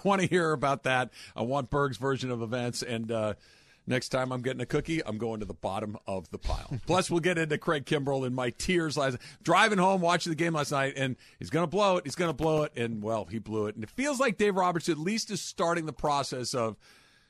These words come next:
"We're gonna figure this out one way or the other." That's coming up next. It's Travis Slee, seven ten E S P N.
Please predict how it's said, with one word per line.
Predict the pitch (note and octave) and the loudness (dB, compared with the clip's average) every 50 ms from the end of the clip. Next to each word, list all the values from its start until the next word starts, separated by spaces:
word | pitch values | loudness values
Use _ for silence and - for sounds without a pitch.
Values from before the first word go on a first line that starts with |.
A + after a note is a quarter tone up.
| _ _ | _ _
"We're | - D3 C3+ C#3 D#3+ F3+ F3+ | -6 -2 2 4 4 4 4
gonna | D#3+ F3+ F#3+ F#3+ F#3 D#3+ | 4 2 2 4 2 0
figure | - D3 D#3+ F3+ E3+ D#3 E3 | 0 2 2 2 4 2 0
this | D#3 D#3 C#3 - E3 | 0 0 0 2 2
out | D#3 D3 C#3+ C#3+ C#3+ B2 | 4 4 4 2 0 0
one | A#2 B2+ C3 C3 B2+ | -2 -2 -2 0 0
way | B2 A#2+ A#2 | 0 0 2
or | A2+ A2 | 2 0
the | G#2+ G#2+ F#2+ | 0 0 -2
other." | E2 D#2+ E2 | -2 -4 -4
That's | G2+ C#3 E3 - | -2 0 0 2
coming | - A3 A3 A3 | 4 4 4 4
up | G#3 F#3 | 4 4
next. | F#3+ F#3 F3+ - - | 2 2 2 2 0
It's | F3+ - - | 0 -2 2
Travis | - G3 G3+ G#3 G3+ G3+ F#3+ D#3 | 2 4 4 4 4 2 2 0
Slee, | - F3 G3 F3+ D3 B2+ | 0 2 2 2 2 2
seven | - - F3+ D#3+ D3 C#3+ B2 | 2 2 2 0 0 -2 0
ten | - D#3+ C#3+ C3 B2 A#2 A#2+ - | 2 2 2 2 0 -2 -2 0
E | B2 A#2+ A2 | 0 2 2
S | G#2 - - | 0 -2 -2
P | - G#2+ F#2 | -4 -4 -4
N. | C#2+ - - | -4 -6 -12